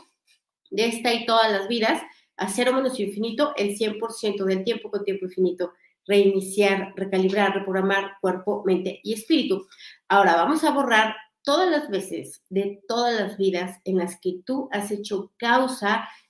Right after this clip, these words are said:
de tu felicidad, de tu estabilidad, de tu economía,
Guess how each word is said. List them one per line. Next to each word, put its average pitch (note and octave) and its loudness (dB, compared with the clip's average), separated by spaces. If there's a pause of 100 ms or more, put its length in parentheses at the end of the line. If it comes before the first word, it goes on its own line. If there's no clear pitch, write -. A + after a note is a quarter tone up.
de G3+ 2
tu D#4+ 4
felicidad, G#3+ 0
de G3 -2
tu C#4 0
estabilidad, G#3+ 0
de G3 0
tu C4 4
economía, G3+ 0